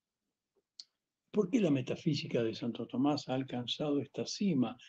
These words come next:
como metafísica, como ciencia propiamente metafísica? Porque ella justamente, al haber sido puesta al servicio de la labor teológica, se ha enriquecido. ¿Mm?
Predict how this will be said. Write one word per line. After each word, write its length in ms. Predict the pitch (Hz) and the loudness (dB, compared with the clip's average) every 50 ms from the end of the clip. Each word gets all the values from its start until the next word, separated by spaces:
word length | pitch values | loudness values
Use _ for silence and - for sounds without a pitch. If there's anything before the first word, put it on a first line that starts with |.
| - _ _ _ | -20 _ _ _
como 200 | - 240 240 233 | 4 6 6 6
metafísica, 720 | 233 240 233 247 - - - - - - - - 277 - _ _ _ _ - | 6 4 2 0 -4 -4 -4 -4 -4 -10 -10 -10 -10 -10 _ _ _ _ -6
como 160 | - 247 247 | -6 -4 -4
ciencia 580 | - - 202 190 170 - - - 127 127 - - _ _ _ _ _ _ _ _ _ _ _ | -2 0 0 0 0 -2 -4 -4 -6 -6 -6 -12 _ _ _ _ _ _ _ _ _ _ _
propiamente 540 | - 180 147 151 139 139 139 143 143 - 135 | -6 -4 -2 0 0 2 2 0 0 0 0
metafísica? 680 | 131 123 - 127 117 - 139 127 - - - - - - - - - - _ _ _ _ _ _ _ _ _ _ _ _ | 0 0 0 -4 -4 -4 -6 -8 -8 -10 -12 -14 -14 -14 -14 -20 -20 -20 _ _ _ _ _ _ _ _ _ _ _ _
Porque 360 | - - 156 147 127 - 160 | -4 -2 0 0 2 4 4
ella 180 | 190 220 226 202 | 6 6 6 4
justamente, 640 | 226 - 220 175 - 208 202 202 196 180 - - 139 | 4 2 0 2 4 4 4 6 4 4 4 2 2
al 140 | 127 131 127 | 2 2 2
haber 240 | 127 160 208 202 190 | 2 4 4 4 2
sido 480 | - - 226 214 185 160 143 147 - - _ _ _ _ _ _ _ _ - | 2 2 4 4 6 6 4 2 2 -4 _ _ _ _ _ _ _ _ 6
puesta 400 | - 202 185 - - - 135 123 | 8 8 8 8 6 0 0 0
al 100 | 123 107 | 0 0
servicio 600 | - - 139 139 147 185 214 175 - - 143 127 | 0 0 2 2 4 4 4 2 2 0 -2 -2
de 80 | 127 120 | 0 0
la 100 | 117 123 | 0 0
labor 320 | 123 135 160 185 185 185 | 0 2 2 2 2 2
teológica, 600 | - 202 190 190 156 131 - 175 151 - 190 196 - - - - _ - | 2 2 4 4 2 0 -2 -4 -2 0 0 0 -2 -6 -20 -20 _ -10
se 160 | - - 220 | -2 0 0
ha 40 | 220 | 2
enriquecido. 560 | 202 180 - - 127 - - - 98 98 - _ _ _ _ _ _ _ _ _ _ _ _ _ _ _ _ _ | 2 2 2 2 -2 -2 -2 -4 -6 -8 -10 _ _ _ _ _ _ _ _ _ _ _ _ _ _ _ _ _
¿Mm? 220 | - 208 233 233 | -14 -14 -14 -14